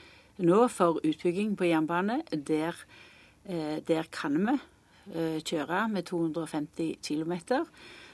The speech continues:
Så har vi nå fått et meget grundig og omfattende utredningsarbeid, eh, slik at vi kan ta stilling til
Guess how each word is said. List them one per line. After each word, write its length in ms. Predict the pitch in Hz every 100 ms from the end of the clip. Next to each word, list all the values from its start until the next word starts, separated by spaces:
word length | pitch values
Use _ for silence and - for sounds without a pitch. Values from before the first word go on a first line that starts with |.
| -
Så 140 | 196
har 200 | 175 202 214
vi 100 | 208
nå 200 | 180 196
fått 380 | - 170 - -
et 140 | 180 - - - -
meget 640 | 170 185 190 135 - 202 - -
grundig 760 | - 175 175 143 139 220 196 - _ _ -
og 300 | 160 165 175 - _ _ -
omfattende 1200 | 170 190 220 - _ - - - - 139 135 135 - - - - - -
utredningsarbeid, 1120 | 175 175 - 180 170 180 175 170 165 214 349 - - - - - _ _
eh, 180 | 180 170
slik 260 | 165 170 185
at 140 | 175
vi 140 | 180 170
kan 220 | 170 165
ta 100 | 175
stilling 420 | - 160 160 185
til 240 | 240 240